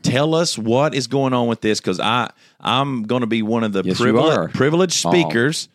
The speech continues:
Speaker 2: we're at,
Speaker 1: Uh,
Speaker 2: we're honored to have you.
Speaker 1: and
Speaker 2: Yeah.
Speaker 1: so, I, you know, I'm excited, and we're bringing our church. We're, we're gonna invite all of our men to come, and this is an absolutely free conference.
Speaker 2: Totally free, including food.
Speaker 1: Oh, wow.
Speaker 2: Free food, guys.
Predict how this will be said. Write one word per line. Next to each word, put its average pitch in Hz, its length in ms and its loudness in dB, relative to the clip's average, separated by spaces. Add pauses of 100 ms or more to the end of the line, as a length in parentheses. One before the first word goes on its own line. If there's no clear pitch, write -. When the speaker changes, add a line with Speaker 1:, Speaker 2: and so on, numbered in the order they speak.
(100)
Speaker 2:
we're 98 240 2
at, 92 80 0
Speaker 1:
Uh, 110 160 0
Speaker 2:
we're 98 80 0
honored 101 260 0
to 95 60 2
have 80 220 0
you. 64 200 -8
Speaker 1:
and 113 200 0
Speaker 2:
Yeah. - 60 -4
Speaker 1:
so, 110 260 2
I, 90 180 -4
you 101 160 -6
know, 107 100 0
I'm 131 120 -2
excited, 117 540 -2
and 101 180 -4
we're 127 160 2
bringing 120 340 0
our 87 100 0
church. 135 480 -2
We're, 98 300 2
we're 98 140 -2
gonna 107 180 0
invite 92 320 -2
all 101 180 0
of 98 80 -4
our 92 140 -4
men 107 240 -6
to 110 80 -8
come, 117 360 -4 (300)
and 92 160 -4
this 156 200 0
is 123 120 0
an 98 180 0
absolutely 127 800 -2
free 113 800 -4 (460)
conference. 123 500 0
Speaker 2:
Totally 135 240 4
free, 117 280 2
including 135 460 4
food. 117 960 4
Speaker 1:
Oh, 127 340 0
wow. 113 340 2
Speaker 2:
Free 110 140 2
food, 113 280 2
guys. 87 540 -4